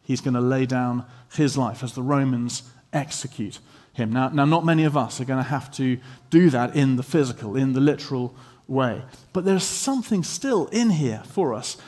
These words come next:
because, I don't know, I find these words, they sting a bit, don't you? They slightly, what, where am I prepared to lay down my life for anyone else?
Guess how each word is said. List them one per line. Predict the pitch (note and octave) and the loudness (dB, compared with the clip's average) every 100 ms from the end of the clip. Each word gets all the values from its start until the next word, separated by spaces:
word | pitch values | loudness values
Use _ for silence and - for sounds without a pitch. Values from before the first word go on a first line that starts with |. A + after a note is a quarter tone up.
| - | -10
because, | - F3 G#3+ F3+ - - - | -4 2 2 0 -12 -20 -14
I | - | -10
don't | B3 | -6
know, | D4 G#3 | -6 -6
I | G3+ | -8
find | A#3+ A#3 | -4 0
these | A3 F3 | 2 2
words, | G3+ F3+ | 0 0
they | - | -2
sting | E3 - - F3 F#3+ | -4 -4 0 2 2
a | F#3+ | 0
bit, | A#3 C4 - _ _ _ _ - | -2 -6 -14 _ _ _ _ -6
don't | G3+ G3+ | -2 0
you? | A#3 - - _ _ _ _ | -2 -4 -14 _ _ _ _
They | D3+ | -6
slightly, | - B3 A#3+ B3 A3 E3 - - _ - - - - - - _ _ | -6 -4 -4 0 0 0 -8 -20 _ -20 -18 -16 -16 -16 -20 _ _
what, | - E3 A#3 - | -4 -2 -2 -2
where | F#3+ A#3 B3+ A#3+ | 2 4 6 6
am | A3 | 6
I | G#3 | 4
prepared | F#3 F3+ - G#3 G3 | 0 -4 -4 -4 -2
to | F#3+ | 0
lay | F#3+ F#3+ | 2 2
down | F3+ F3+ E3 | 2 2 0
my | E3 E3 | 0 -2
life | D3 - - - - _ _ - | -6 -10 -14 -20 -20 _ _ -10
for | - | -2
anyone | G3 A3+ F3+ B2+ | 4 6 6 4
else? | G#2+ G#2+ - - | -2 -8 -10 -12